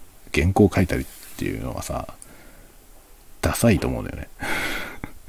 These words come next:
<laughs> だからなんかそういう、もっとね、渋いところの店でやりたいけど、そういう店がないから、まあ、ほぼ自分の部屋だな。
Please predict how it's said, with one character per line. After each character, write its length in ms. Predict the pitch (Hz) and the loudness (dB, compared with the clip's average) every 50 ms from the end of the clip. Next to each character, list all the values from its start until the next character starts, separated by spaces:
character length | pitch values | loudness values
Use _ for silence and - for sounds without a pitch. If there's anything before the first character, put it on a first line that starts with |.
| - - | -14 -14
<laughs> 1500 | - - - - - - - - - - - - - - - - - - - - - - - - - - - - - - | -12 -12 -12 -12 -12 -12 -12 -12 -12 -12 -12 -10 -8 -8 -8 -10 -12 -14 -16 -18 -18 -18 -18 -20 -20 -20 -20 -14 -8 -4
だ 180 | 90 80 73 69 | -2 0 0 0
か 80 | 69 64 | 0 0
ら 140 | 58 50 | 0 0
な 120 | 55 55 58 | 0 -2 -4
ん 40 | - | -4
か 120 | - - | -4 -6
そ 200 | - - 76 76 | -6 -4 -2 0
う 60 | 78 80 | 0 2
い 380 | 80 76 73 71 71 73 - | 0 0 0 -2 -2 -4 -6
う、 120 | - 85 78 | -6 -4 -2
も 160 | 76 80 85 | 0 0 0
っ 40 | - | -2
と 100 | - - | -2 -4
ね、 200 | 110 - 113 113 127 | -2 -2 -2 -2 -2
渋 320 | - - - 73 78 147 | -2 -2 -2 -2 -2 -2
い 40 | 135 | -2
と 80 | - 104 | -2 -4
こ 100 | 104 98 | -6 -6
ろ 40 | |
の 60 | 104 - | -6 -6
店 220 | - - - - | -6 -6 -6 -8
で 260 | - - - - - - - - - - - - - - - | -8 -10 -12 -12 -14 -16 -20 -20 -20 -20 -20 -20 -14 -6 -4
や 100 | 62 64 | -2 -2
り 80 | 62 | -2
た 100 | - 64 | 0 0
い 80 | 62 58 | 0 0
け 80 | - - | -2 -4
ど、 120 | - - | -6 -6
そ 160 | - - 85 | -2 0 2
う 60 | 82 | 2
い 40 | 82 | 4
う 40 | 80 | 4
店 200 | 80 78 85 85 | 2 2 2 2
が 80 | 64 62 | 0 0
な 140 | 64 71 | 0 -2
い 80 | 67 - | -2 -2
か 100 | 69 - | -4 -4
ら、 180 | - - - - - - - - - - - - - - - - - - - - - - - - - - - - - - - - - - - - - - - - - - - - | -6 -6 -8 -10 -14 -18 -20 -20 -20 -20 -20 -20 -18 -18 -18 -18 -20 -20 -20 -20 -20 -20 -20 -20 -20 -20 -20 -20 -20 -20 -20 -20 -20 -20 -20 -20 -20 -20 -18 -18 -18 -14 -10 -6
ま 420 | 78 76 71 - - 67 65 - | -6 -4 -4 -4 -6 -8 -10 -12
あ、 500 | - - - - - - - - - - | -14 -18 -20 -20 -20 -20 -20 -18 -10 -4
ほ 140 | - 85 73 | -2 -2 0
ぼ 100 | 73 67 64 | 0 -2 -4
自 180 | - - 64 | -4 -4 -4
分 160 | 69 69 65 | -4 -4 -4
の 80 | 60 62 | -4 -4
部 100 | - 71 | -4 -4
屋 100 | 67 69 | -6 -6
だ 80 | - - | -8 -10
な。 160 | 65 65 | -10 -12